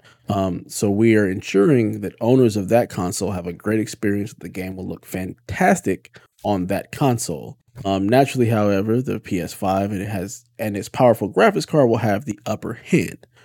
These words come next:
For PlayStation five, we can go much further. Of course, visually, we can add a lot more detail. Graphically, the rendering technique for the underwater scenes is special on the PlayStation five. It has extra details and extra systems.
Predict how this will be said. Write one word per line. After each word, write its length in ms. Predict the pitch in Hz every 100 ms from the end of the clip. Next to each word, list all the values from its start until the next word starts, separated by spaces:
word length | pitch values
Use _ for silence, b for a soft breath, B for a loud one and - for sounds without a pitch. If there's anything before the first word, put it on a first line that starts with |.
| b
For 140 | 113
PlayStation 800 | - 120 110 - 104 - 98 95
five, 480 | - 147 135 127 107
we 100 | 104
can 160 | - 95
go 160 | 95
much 240 | 113 190 -
further. 540 | - 127 117 113 113 - b -
Of 140 | -
course, 320 | - 131 110
visually, 600 | - 135 240 135 98 104 135
we 120 | 101
can 160 | 98 92
add 180 | 104
a 40 | 98
lot 220 | 101 73
more 180 | 101 104
detail. 680 | 123 147 - 139 123 117 - b b 117
Graphically, 680 | - 107 127 135 123 120
the 140 | 123 98
rendering 440 | 107 131 113 104
technique 460 | - 104 - 98 -
for 80 |
the 140 | 92 92
underwater 400 | 90 95 82 73
scenes 280 | - 92 -
is 100 | -
special 340 | - 85 -
on 40 |
the 60 | 92
PlayStation 400 | - 92 - -
five. 380 | _ 127 131 123
It 60 |
has 120 | 104 -
extra 320 | - 185 -
details 520 | 127 123 117 104 101 98
and 80 | -
extra 300 | 110 - -
systems. 680 | - 170 170 156 156 156